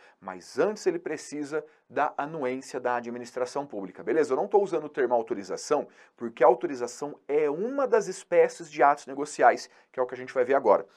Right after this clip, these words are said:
Mas vem cá, mais um detalhezinho, ó, mais um detalhezinho importante.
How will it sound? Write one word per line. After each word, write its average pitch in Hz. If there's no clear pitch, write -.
Mas 107
vem 143
cá, -
mais 117
um 113
detalhezinho, 107
ó, 80
mais 113
um 117
detalhezinho 110
importante. 104